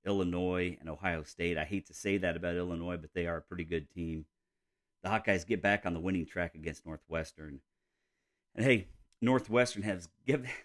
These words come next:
they have given the Hawkeyes fits at times in the past, especially when the Hawks were favored by quite a few points. So I'll take the win, and the Hawkeyes now have to get ready for the Boilermakers.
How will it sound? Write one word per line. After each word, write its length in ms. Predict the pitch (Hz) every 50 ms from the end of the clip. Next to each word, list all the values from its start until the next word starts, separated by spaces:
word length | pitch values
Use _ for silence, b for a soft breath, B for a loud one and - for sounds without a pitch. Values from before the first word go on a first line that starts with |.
| -
they 180 | - 110 131 151
have 240 | 156 120 98 87 -
given 240 | - 123 110 107 95
the 80 | 92
Hawkeyes 720 | - 95 95 92 - - 90 85 82 80 78 76 - - - _ _ _ _ _ _ _ -
fits 380 | 139 110 78 - - - - _ -
at 140 | 71 - _
times 320 | - 85 85 82 76 71
in 60 | 69 69
the 60 | -
past, 360 | _ - 78 73 73 - -
especially 380 | - _ - 107 104 - 98 87
when 100 | 87 80
the 60 | 76
Hawks 400 | 87 85 85 - - - - - _ _ _ _ _ _ _
were 60 | - -
favored 420 | _ - 90 87 87 82 80 73
by 280 | 76 76 76 76 73 - _ _ -
quite 140 | 87 85 82
a 40 |
few 120 | - 85 85
points. 380 | - 95 90 90 90 87 -
So 280 | - - 92 82 78 76 _ _ _ _ _ - - - - - - _ _ _ -
I'll 140 | 117 139 139
take 320 | - 143 131 110 - -
the 100 | 104 92
win, 400 | 92 107 123 135 135 139 139 131 - - - - _ _ _ -
and 440 | 85 85 85 85 80 80 78 78 73
the 60 | 78
Hawkeyes 340 | 80 92 87 - 85 76 76
now 140 | 90 87 82
have 120 | 76 -
to 80 | _ 82
get 100 | 78 73
ready 160 | 78 87 90
for 120 | - - 80
the 60 | 76
Boilermakers. 760 | 73 101 131 151 143 113 101 85 - - 67 - _ -